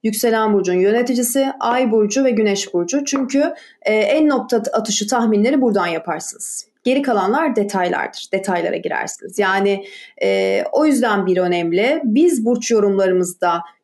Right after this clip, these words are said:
güneş ve yükselen burcu üzerine yorum yaptığımız için bunları bilmek önemli. Çünkü dinlerken önce güneş burcunuzu, güneş burcu dediğimiz şey de doğduğunuz anda güneş hangi burç içerisinde? Ağustos'un onunda mı doğdun? Güneş Aslan'da,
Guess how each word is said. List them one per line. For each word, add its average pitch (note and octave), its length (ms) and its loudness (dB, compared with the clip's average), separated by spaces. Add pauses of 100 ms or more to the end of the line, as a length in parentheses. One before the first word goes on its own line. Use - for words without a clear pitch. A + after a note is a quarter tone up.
güneş G#3+ 440 2
ve G3+ 40 2
yükselen F#3+ 560 0
burcu F3+ 340 0
üzerine F3+ 340 0
yorum F3 260 2
yaptığımız E3+ 480 -4
için F3 300 -6
bunları F3 340 -2
bilmek E3+ 320 -4
önemli. F#3+ 480 0 (160)
Çünkü A#3 280 0
dinlerken C4+ 800 2
önce B3+ 280 2
güneş B3+ 440 0
burcunuzu, G#3 480 -4
güneş C4+ 340 -2
burcu A3 200 -2
dediğimiz A3 440 0
şey B3 200 0
de B3 140 0 (140)
doğduğunuz B3 580 2
anda B3+ 540 0 (340)
güneş D#4+ 580 0 (100)
hangi E4+ 380 2
burç F#3 220 0
içerisinde? F3 640 -4 (280)
Ağustos'un D4 600 0
onunda D#4 400 2
mı E4 120 2
doğdun? G3+ 320 2
Güneş C#4+ 260 0
Aslan'da, C#4 720 0